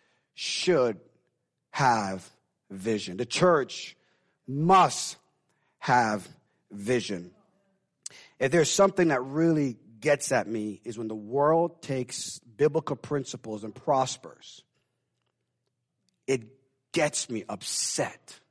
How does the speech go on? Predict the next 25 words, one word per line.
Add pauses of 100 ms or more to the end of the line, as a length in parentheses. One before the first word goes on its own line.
(960)
Not
because
they're
using
biblical
principles,
it's
because
the
church
is
not
using
biblical
principles (800)
and
prospering.
We've
allowed
so
many
lies
of
the
enemy